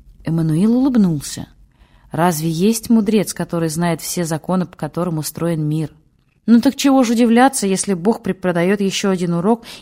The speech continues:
или являет нам новую притчу?» «Ха, в чём же может заключиться смысл такой странной притчи?» Он немножко подумал и спрашивает: «Скажи, верить в чудеса глупо?»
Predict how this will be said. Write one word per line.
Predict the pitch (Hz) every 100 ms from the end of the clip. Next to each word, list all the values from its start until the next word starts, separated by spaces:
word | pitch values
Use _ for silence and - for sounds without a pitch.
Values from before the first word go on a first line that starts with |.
| _
или | 165
являет | 165 156 165 196 202
нам | 170 147
новую | 156 185 175
притчу?» | - 160 143 - - 123 _ _ _ _ _ _ _ _ _ _ _
«Ха, | - 156 143 _ - -
в | -
чём | - 196 185
же | 180
может | 190 202 202
заключиться | 220 208 254 233
смысл | 202 - 226 -
такой | 220 220 226
странной | - 240 240 247
притчи?» | 254 233 - - 135 - _ _ _ _ _ -
Он | 170
немножко | 185 180 180 -
подумал | - 160 262 302 220
и |
спрашивает: | - - 139 - 117 117 _ _ _ _ _ _ _ _ _
«Скажи, | - 214 220 165 120 _ _ _ _
верить | 156 214 240 240
в | -
чудеса | - 240 262 - 160
глупо?» | 139 220 359 165